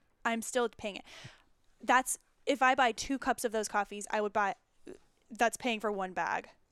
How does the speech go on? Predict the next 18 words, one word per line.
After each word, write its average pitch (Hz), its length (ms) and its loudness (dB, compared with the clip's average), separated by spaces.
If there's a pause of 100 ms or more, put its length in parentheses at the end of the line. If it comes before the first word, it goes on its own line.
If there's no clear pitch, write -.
of 220 140 2
this 208 160 -6
coffee. 208 340 -4
So 208 280 0 (200)
price 302 360 0
to 330 120 -4
me 349 260 -6
is 214 200 -6
not 208 400 -2
a 220 80 -2
thing. 214 300 -4
If - 140 -8
people 240 280 -2
look 240 160 0
at 247 80 -2
a 233 40 -2
price 208 320 -2
of 208 160 -6